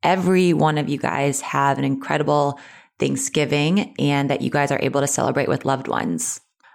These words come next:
I am going to do a mini episode today answering five of your questions that you guys asked on Instagram. And I really love these questions. They're all very different, and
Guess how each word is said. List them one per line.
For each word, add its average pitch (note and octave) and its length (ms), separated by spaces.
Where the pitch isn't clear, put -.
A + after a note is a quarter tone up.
I D#3 120
am D#3 160
going D3 240
to D#3 120
do C#3+ 360
a C#3 280
mini G#3+ 440
episode C#3+ 680
today C#3 720
answering C#3 580
five C#3 680
of C#3+ 140
your C#3+ 120
questions G3+ 840
that - 140
you - 80
guys D3+ 220
asked C#3 280
on C#3 160
Instagram. F3 720
And E3 80
I E3 40
really A#3 340
love F#3+ 240
these G3 200
questions. - 540
They're C#3+ 100
all D3+ 160
very F3 280
different, C#3+ 840
and C#3 400